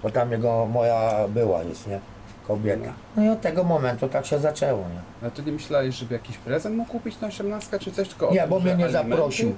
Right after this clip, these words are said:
Speaker 1: nie zaprosił mnie.
Speaker 2: Nie, on nie przyznaje się do ciebie?
Speaker 1: Nie, nie zaprosił mnie.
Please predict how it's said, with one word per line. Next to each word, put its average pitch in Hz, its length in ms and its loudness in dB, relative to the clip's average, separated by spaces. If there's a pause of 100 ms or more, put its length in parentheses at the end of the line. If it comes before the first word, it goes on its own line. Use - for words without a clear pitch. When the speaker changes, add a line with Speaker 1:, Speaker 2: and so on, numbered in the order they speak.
(140)
Speaker 1:
nie 143 160 2
zaprosił 147 540 0
mnie. 101 180 0 (180)
Speaker 2:
Nie, 120 260 -2
on 135 100 2
nie 135 120 0
przyznaje 139 380 -2
się 104 100 -10
do 95 80 -8
ciebie? - 240 -10 (160)
Speaker 1:
Nie, 113 160 0 (580)
nie 110 100 -2
zaprosił 107 580 0
mnie. 87 140 -12